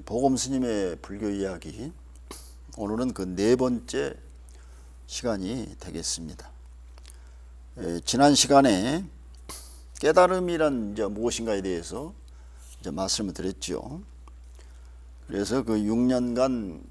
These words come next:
이제 고행을 하고 드디어 이제 무상 정등 정각, 아누따라 삼막 삼보대를 이제 성취했다고 그랬죠. 해서 바로 이제 그때는,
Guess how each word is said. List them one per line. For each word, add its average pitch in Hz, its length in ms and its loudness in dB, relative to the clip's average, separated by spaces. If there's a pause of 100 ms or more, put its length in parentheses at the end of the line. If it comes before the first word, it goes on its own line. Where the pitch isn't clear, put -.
(120)
이제 69 680 -10
고행을 98 380 -6
하고 101 600 -2 (1120)
드디어 113 500 4
이제 110 160 -2
무상 98 480 0
정등 95 520 -6
정각, 82 400 -8 (1080)
아누따라 135 640 2
삼막 143 400 -6
삼보대를 143 540 0
이제 92 120 -2
성취했다고 95 520 -6
그랬죠. - 340 -10 (1200)
해서 147 300 4
바로 123 320 0
이제 110 120 -2
그때는, 123 760 -2